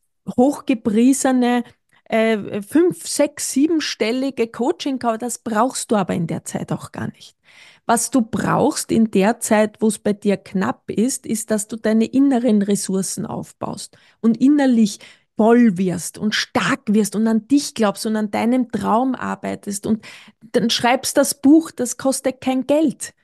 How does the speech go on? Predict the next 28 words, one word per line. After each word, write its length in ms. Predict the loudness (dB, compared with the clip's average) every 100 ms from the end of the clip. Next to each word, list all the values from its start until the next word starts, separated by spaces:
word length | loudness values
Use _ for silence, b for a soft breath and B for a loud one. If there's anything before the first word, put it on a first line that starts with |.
| _
Das 200 | -2 -2
kostet 560 | -2 -6 -6 -2 -4 -2
dein 160 | -4 -2
Engagement, 680 | -4 -6 -6 -4 -4 -2 -4
das 180 | -6
kostet 500 | -4 -4 -4 -6 -4
Zeit. 380 | 0 0 0 -4 -18 b b b
Und 200 | 2 4
es 200 | 2 -2
wird 200 | -2 -2
auch 160 | -4
wieder 220 | -6 -6 -4
eine 200 | -6 -6
Zeit 420 | -4 -4 -6 -6
kommen, 440 | -2 2 2 0
wo 100 | -2
du 160 | -4 -6
die 260 | -4 -4
finanziellen 720 | -2 -2 -2 -2 -2 -2 0
Möglichkeiten 720 | -2 -2 -6 -6 -8 -6 -2 -2
hast. 220 | -2 -4
Das 160 | -4 -4
ist 260 | -6 -8 B B _ _ 2
eine 220 | 4 6
logische 540 | 6 4 4 2 0
Konsequenz. 1000 | 0 -2 -2 -2 -8 -6 -4 -2 -4 -10 -12 b b _ _ -4
Ich 320 | -4 -4 -2
persönlich 960 | 0 0 2 2 2 2 0 -2 -4